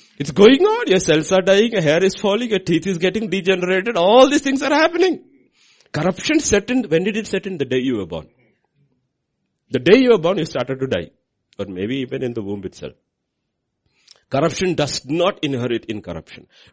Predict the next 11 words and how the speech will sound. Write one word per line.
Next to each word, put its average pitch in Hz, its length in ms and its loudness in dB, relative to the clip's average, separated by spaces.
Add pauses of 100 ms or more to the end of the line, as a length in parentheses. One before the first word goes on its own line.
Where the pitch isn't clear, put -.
"Behold, 135 460 0
I 131 100 -2
tell 127 240 -6
you 123 200 -4
a 98 40 -8
mystery. 92 640 -10 (260)
We 120 120 -2
shall 104 280 -6
not 90 320 -10
all 87 240 -8
sleep, - 460 -18